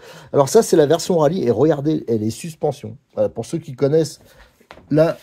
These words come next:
euh, ceux qui connaissent les versions, euh, standards,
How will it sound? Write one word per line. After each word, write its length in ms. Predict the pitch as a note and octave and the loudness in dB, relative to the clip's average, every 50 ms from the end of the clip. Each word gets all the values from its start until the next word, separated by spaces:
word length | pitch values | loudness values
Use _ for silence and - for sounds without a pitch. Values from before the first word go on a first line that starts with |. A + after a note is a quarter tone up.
| - _ | -14 _
euh, 240 | D3 C#3 C3+ C3 C3 | -6 -2 -2 0 -2
ceux 180 | B2+ - - D#3+ | -2 -4 -6 -8
qui 160 | D#3 - C#3+ | -8 -10 -10
connaissent 440 | C3 - C#3+ C#3 C#3+ C#3+ C3+ - C3 | -6 -4 -2 -2 -2 -2 -4 -2 -2
les 80 | B2+ | 0
versions, 540 | A#2+ B2 A#2+ A2+ - - D3 C#3 C#3 C3 B2 | 0 0 0 -2 -6 -8 -6 -4 -2 0 0
euh, 600 | A#2 A2+ A2 G#2 G#2 G2+ G2 G#2 A#2 A2+ - A2+ | 0 0 0 -2 -4 -6 -6 -10 -12 -12 -10 -10
standards, 560 | A2+ - - - B2 B2 C3 C#3 D3+ D3 - | -10 -8 -6 -4 -2 0 0 0 -2 -4 -8